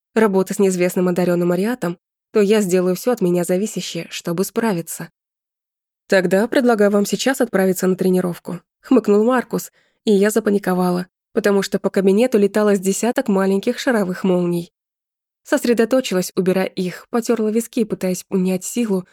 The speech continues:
но руки продолжали покалывать. Мне пока что вредны любые эмоции, даже положительные. «Я предупрежу Галахарда, что вы идете. Второй полигон свободен,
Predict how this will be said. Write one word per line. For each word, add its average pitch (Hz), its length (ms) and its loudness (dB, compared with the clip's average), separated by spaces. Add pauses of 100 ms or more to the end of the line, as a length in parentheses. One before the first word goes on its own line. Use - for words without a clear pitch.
(380)
но 233 140 4
руки 226 220 2
продолжали 190 520 0
покалывать. 202 680 -4 (440)
Мне 208 200 4
пока 202 240 -2
что 202 160 0
вредны 208 340 4
любые 180 320 2
эмоции, 180 600 -4
даже 196 320 2
положительные. 190 880 -2 (1160)
«Я 240 240 4
предупрежу 247 580 2
Галахарда, 180 560 -2
что - 180 -2
вы 180 180 0
идете. 180 420 -6 (480)
Второй 269 340 2
полигон 226 340 2
свободен, 175 560 -4